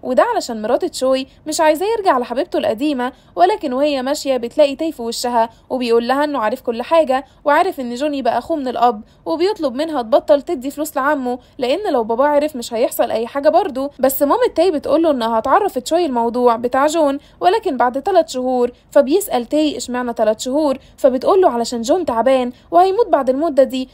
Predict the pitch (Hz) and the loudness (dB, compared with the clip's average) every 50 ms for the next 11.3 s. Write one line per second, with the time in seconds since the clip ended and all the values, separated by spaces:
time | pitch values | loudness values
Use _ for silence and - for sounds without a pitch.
0 | _ - - - 262 247 240 247 262 254 - - 320 302 302 285 262 254 240 240 | _ -20 -10 -6 -6 -4 -2 -2 -2 -4 0 0 0 2 2 0 0 -2 -4 -4
1 | - 262 285 294 277 269 262 247 240 240 - 233 240 254 - _ _ - - - | 0 0 0 2 2 0 0 0 -2 -4 -6 -6 -8 -8 -12 _ _ -16 -6 -6
2 | 330 320 349 392 466 494 349 302 - - 262 247 247 294 320 311 302 311 320 285 | -2 0 2 2 2 2 0 -4 -4 -4 -4 -2 0 2 4 4 4 4 4 4
3 | 311 262 233 220 220 226 214 262 302 302 294 269 247 226 262 - 330 381 330 269 | 2 2 4 2 2 2 2 2 4 4 4 4 2 0 -4 -4 -4 -2 -2 -2
4 | 240 302 330 - - 277 - - 277 240 233 233 233 240 240 - _ _ _ - | -2 -4 -4 -4 -6 -8 -4 -2 -2 0 2 2 0 0 0 -4 _ _ _ -2
5 | 311 320 359 349 247 240 240 - 247 247 - 359 349 - - 381 392 381 370 359 | 0 2 2 0 0 -2 -4 -6 -6 -6 -6 -8 -8 -6 -6 -4 -2 0 0 0
6 | 330 285 269 269 294 285 - _ _ - 381 381 - 427 403 339 330 330 330 - | 0 0 -2 -2 -2 -4 -8 _ _ -6 -6 -2 0 2 4 6 6 6 4 2
7 | - 311 349 427 427 427 523 427 381 359 294 262 262 254 247 240 240 247 254 - | -4 -8 -4 -4 -2 -2 -2 0 2 2 2 2 0 -2 -4 -4 -4 -6 -6 -8
8 | _ _ _ - 277 247 269 254 381 - - - - 285 359 415 403 302 240 226 | _ _ _ -2 -2 -2 0 -4 -6 -4 -4 -2 -2 0 0 0 -2 -2 -4 -6
9 | - 262 320 403 415 302 - 254 240 240 285 339 302 254 - 254 262 285 320 - | -4 -4 -4 -4 -4 -6 -6 -6 0 2 4 4 4 2 2 2 2 2 0 0
10 | _ _ _ 330 330 311 294 392 466 508 480 359 277 240 247 - 247 254 277 302 | _ _ _ -8 -8 -8 -4 0 2 2 2 2 0 -4 -4 -6 -6 -4 -4 -4
11 | 311 269 247 240 240 | -4 -4 -4 -4 -4